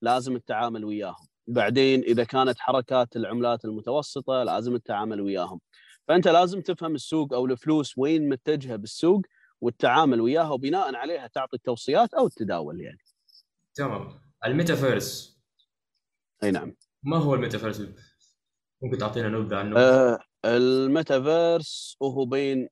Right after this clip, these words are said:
Speaker 1: أفضل تطور ممكن يمر على البشرية وأسوأ تطور ممكن يمر على البشرية.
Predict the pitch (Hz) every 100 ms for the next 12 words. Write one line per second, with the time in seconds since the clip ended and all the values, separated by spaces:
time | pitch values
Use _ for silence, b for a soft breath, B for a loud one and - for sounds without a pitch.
0 | _ 131 135 147 131 143 143 143 135 123
1 | 135 120 127 127 135 117 120 120 127 151
2 | 175 175 139 131 143 113 120 139 131 117
3 | 117 117 107 98 87 92 - 78 64